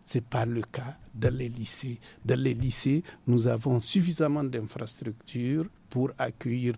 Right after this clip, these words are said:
tous les élèves des lycées, en dehors des cas de Niamey ou dans certains établissements qui ont connu des incendies et où on a construit des paillotes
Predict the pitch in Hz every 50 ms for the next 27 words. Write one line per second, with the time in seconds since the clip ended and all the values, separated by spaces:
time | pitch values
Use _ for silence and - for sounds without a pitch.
0 | - - - 208 226 202 170 147 127 120 123 113 117 123 131 131 131 135 - -
1 | - - 120 107 110 110 101 107 113 107 104 - - - 117 110 127 143 175 -
2 | - - - - - - - - 123 120 123 117 113 110 110 151 156 156 165 170
3 | 165 160 151 135 131 120 123 120 127 123 113 - - - - 156 156 147 123 120
4 | 135 127 127 123 123 127 131 135 135 135 135 131 135 147 151 151 - - 165 151
5 | 143 143 143 131 135 131 113 107 - - 170 156 156 - - 190 196 190 151 135
6 | 135 - - 127 123 120 131 131 120 - - 143 127 131 139 156 180 202 - -
7 | _ _ - - 185 240 320 214 202 175 - - 185 202 190 180 190 214 220 226
8 | 208 135 135 160 160 156 160 160 165 151 - - 151 135 139 127 120 127 127 147
9 | 170 190 - - - - 139 143 151 - - 151 147 151 135 139 131 131 123 113
10 | 110 - - 123 123 113 - - - 117 123 131 131 120 120 117 113 117 - 117
11 | 107 113 117 110 120 131 - - -